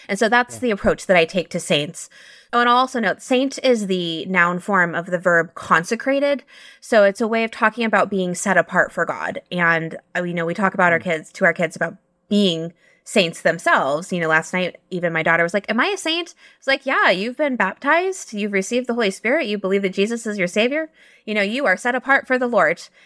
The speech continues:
Speaker 1: You can live to his
Speaker 2: Wow.
Speaker 1: glory. You are a saint." So we're not specific about saints. So we don't, so I just wanna caveat that conversation with
Speaker 2: That's
Speaker 1: that.
Speaker 2: good. That's really, really good. Yeah, thank you for that.
Speaker 1: So when it comes to Saint Lucy and Saint Nicholas, these two are included because their feast days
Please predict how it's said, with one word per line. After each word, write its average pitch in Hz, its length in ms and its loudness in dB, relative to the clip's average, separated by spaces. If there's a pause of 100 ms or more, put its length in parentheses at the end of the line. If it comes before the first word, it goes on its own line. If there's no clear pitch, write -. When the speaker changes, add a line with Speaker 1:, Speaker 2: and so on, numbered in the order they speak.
(140)
Speaker 1:
You 214 280 0
can 220 180 -2
live 214 220 2
to 226 80 0
his 226 180 0
Speaker 2:
Wow. - 60 -12
Speaker 1:
glory. 160 480 0
You 208 180 -2
are 214 120 6
a 196 60 4
saint." 160 380 -8 (640)
So 262 140 4
we're 262 160 2
not 285 320 0 (280)
specific 196 640 0 (260)
about 175 460 2
saints. 160 400 0
So 196 80 -4
we 170 100 -2
don't, 170 240 -2 (320)
so 220 120 2
I 214 40 6
just 240 160 -2
wanna 220 260 2 (520)
caveat 175 340 0
that 170 120 -4
conversation 165 760 -4
with 180 140 -4
Speaker 2:
That's 165 200 0
Speaker 1:
that. - 60 -8
Speaker 2:
good. 123 240 -4
That's 123 160 -10
really, 143 180 4
really 120 180 -2
good. 110 260 -6
Yeah, 123 180 -8
thank - 260 -18
you 110 60 -20
for - 140 -20
that. - 80 -20
Speaker 1:
So 285 300 4
when 285 120 0
it 311 80 -2
comes 370 280 -4
to 392 120 -4
Saint 294 300 0
Lucy 262 300 0
and 247 120 0
Saint 220 180 -2
Nicholas, 202 400 0
these 262 220 -4
two 311 140 -2
are 277 160 4
included 226 580 0
because 240 400 0
their 269 140 4
feast 247 320 -6
days 214 380 0